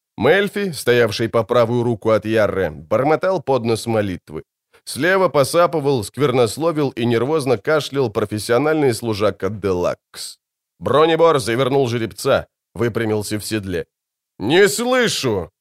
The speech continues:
рявкнул он. «Я спрашивал, распирает ли вас, курва, гордость?» На сей раз пикинёры, не видя другого выхода, заорали в один голос, что их, да,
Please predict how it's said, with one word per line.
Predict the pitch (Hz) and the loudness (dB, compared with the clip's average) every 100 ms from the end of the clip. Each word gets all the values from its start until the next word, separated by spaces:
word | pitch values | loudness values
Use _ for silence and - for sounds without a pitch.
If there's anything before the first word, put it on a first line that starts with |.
| - | -2
рявкнул | 120 120 101 113 110 104 | 2 2 2 -2 -2 -2
он. | 78 - _ _ _ | -8 -12 _ _ _
«Я | 98 139 151 | 0 2 2
спрашивал, | - 175 277 - 170 170 156 | 2 4 4 4 4 6 6
распирает | 139 160 - 170 185 180 | 4 2 2 2 4 2
ли | 165 | 2
вас, | 180 185 165 | 4 4 2
курва, | - 196 175 170 180 156 107 | 0 2 4 6 6 4 2
гордость?» | 104 196 220 185 151 127 - - - - _ _ _ _ _ _ _ _ | 0 4 6 4 2 -2 -2 -12 -16 -20 _ _ _ _ _ _ _ _
На | 123 139 | 0 2
сей | 135 233 226 | 2 2 4
раз | 226 208 | 4 0
пикинёры, | - 180 175 175 185 180 | -2 -4 0 2 2 2
не | 165 | 0
видя | 160 156 | 0 -2
другого | 151 151 147 147 | -2 -2 0 0
выхода, | 139 165 151 147 135 123 | 2 0 -2 -2 0 0
заорали | 98 117 123 123 135 131 123 | 0 2 4 4 4 2 2
в | |
один | 107 113 110 | 0 0 -2
голос, | 107 113 92 82 | 0 0 0 -4
что | - - 110 | -8 -8 -4
их, | 113 101 - | -2 -4 -2
да, | 95 113 73 | 0 0 0